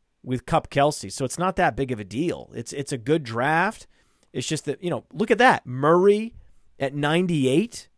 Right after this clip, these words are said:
Awesome. I wish I had gone Golladay over Sky Moore. So there's plenty of, of, of great picks in there, especially the, the,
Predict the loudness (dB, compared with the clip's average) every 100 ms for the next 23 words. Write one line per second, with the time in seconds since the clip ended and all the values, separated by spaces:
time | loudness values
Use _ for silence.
0 | _ _ -2 -2 -2 -6 -10 -4 0 2
1 | 2 2 2 2 2 -2 -2 -2 0 0
2 | 0 0 0 -4 -4 -2 0 0 0 0
3 | -2 -8 -4 -4 -2 -6 -8 0 4 6
4 | 6 6 4 2 0 -6 -4 -4 0 0
5 | 0 -4 -4 -8 -6 -2 -2 0 -4 -6
6 | -12 -12 -12